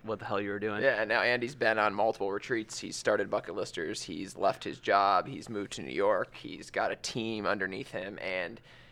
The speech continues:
Speaker 2: it's one of the coolest things that Jason and I have been able to see, um, is that somebody with the passion, the desire, the work ethic, um, and honestly just the humility to, to start something, to follow through with it, um, and to be, like, a true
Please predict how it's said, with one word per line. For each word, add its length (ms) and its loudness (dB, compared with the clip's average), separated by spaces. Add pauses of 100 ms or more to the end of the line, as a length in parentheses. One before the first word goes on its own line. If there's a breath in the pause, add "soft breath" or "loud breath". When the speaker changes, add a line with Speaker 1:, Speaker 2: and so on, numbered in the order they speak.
(120)
Speaker 2:
it's 180 -4
one 140 4
of 60 2
the 80 -2
coolest 380 4
things 200 2
that 80 0
Jason 300 0
and 80 2
I 100 6
have 120 2
been 100 -2
able 220 -4
to 120 -10
see, 440 -4 (100)
um, 460 0 (140)
is 200 -6
that 340 0 (320 loud breath)
somebody 360 2
with 160 -2
the 80 -2
passion, 440 0
the 80 -2
desire, 460 2
the 80 0
work 300 0
ethic, 560 -4
um, 540 0 (200)
and 380 -4
honestly 420 -4
just 160 -12
the 80 -10
humility 600 0
to, 340 0
to 180 -12
start 420 4
something, 460 2 (360 loud breath)
to 120 0
follow 380 8
through 240 0
with 160 0
it, 200 0 (380 soft breath)
um, 500 6
and 300 -2
to 100 -2
be, 280 0
like, 160 2
a 40 -6
true 640 -4